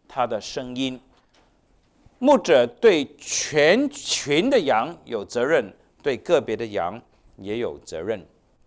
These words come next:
清教徒在英国十六、十七世纪，他们从事牧养的工作有几方面，一方面是讲道，preaching。清教徒说，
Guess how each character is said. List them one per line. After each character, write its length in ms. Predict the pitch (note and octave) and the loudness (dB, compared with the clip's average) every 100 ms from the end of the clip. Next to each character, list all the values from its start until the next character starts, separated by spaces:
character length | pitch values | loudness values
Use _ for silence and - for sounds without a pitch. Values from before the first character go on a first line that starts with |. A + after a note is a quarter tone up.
| _ _ _ _ | _ _ _ _
清 220 | - G#3+ | -12 -4
教 200 | A3 D#3 | 0 -2
徒 380 | - - G#2+ C3 | -4 -10 -8 -6
在 180 | D3 A#2+ | -4 -4
英 240 | D3+ F#3 | -4 -8
国 300 | D#3 G#2+ F#2 | -6 -6 -6
十 220 | - C3+ | -8 -6
六、 180 | D3+ B2+ | -4 -4
十 160 | - B2+ | -6 -12
七 180 | - | -12
世 240 | C#3+ - C3 | -12 -10 -10
纪， 300 | - C3 - _ _ _ _ _ _ _ _ | -10 -12 -14 _ _ _ _ _ _ _ _
他 200 | D3+ E3+ | 0 0
们 160 | C3+ C#3+ | 0 -8
从 180 | B2+ | -10
事 160 | C3+ D3+ | -8 -8
牧 160 | D#3+ D3+ | -6 -6
养 200 | A2+ F2+ | -6 -8
的 40 | |
工 300 | G2+ D3 D3 | -12 -10 -8
作 260 | C3 G2 E2+ _ _ _ - | -6 -6 -8 _ _ _ -10
有 100 | A2 | -8
几 220 | - E2+ | -8 -6
方 240 | C3 C3 | -4 -4
面， 180 | C#3+ A#2 - _ _ _ | -4 -8 -10 _ _ _
一 100 | - | -10
方 200 | C#3 D#3+ | -2 0
面 220 | D#3 D3+ B2 | 0 -4 -6
是 360 | - A#2+ G2 - _ _ - | -6 -6 -6 -10 _ _ -10
讲 300 | - G#2 D2+ - - | -6 -6 -6 -16 0
道， 260 | E3 A2+ - _ _ _ _ | 2 2 -4 _ _ _ _
preaching。 340 | - D#3 - F2+ _ _ _ _ _ _ _ _ _ | -10 -8 -10 -12 _ _ _ _ _ _ _ _ _
清 160 | - A3+ | -6 4
教 200 | A#3 F3+ | 4 4
徒 200 | C#3 D3 | 0 -2
说， 480 | - D#3+ D#3 D3+ | 4 6 6 4